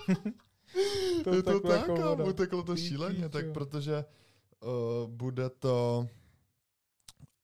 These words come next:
Speaker 1: no, za pár dní to budou dva měsíce, za šest dní.
Speaker 2: Hmm.
Speaker 1: No, hovno, aj míň, kámo, prostě za pár dní to jsou, bu-, budou dva měsíce teprve. A za dva měsíce, kámo, dvacet podcastů, vole.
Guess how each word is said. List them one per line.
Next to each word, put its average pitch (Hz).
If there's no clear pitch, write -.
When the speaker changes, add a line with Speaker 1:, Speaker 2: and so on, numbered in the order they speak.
Speaker 1:
no, 113
za 113
pár 120
dní 117
to 123
budou 120
dva 117
měsíce, 117
za 110
šest 110
dní. 110
Speaker 2:
Hmm. 104
Speaker 1:
No, 120
hovno, 120
aj 135
míň, 123
kámo, 113
prostě 123
za 123
pár 131
dní 127
to 120
jsou, 131
bu-, 123
budou 127
dva 123
měsíce 139
teprve. 110
A 113
za 113
dva 127
měsíce, 117
kámo, 120
dvacet 120
podcastů, 113
vole. 104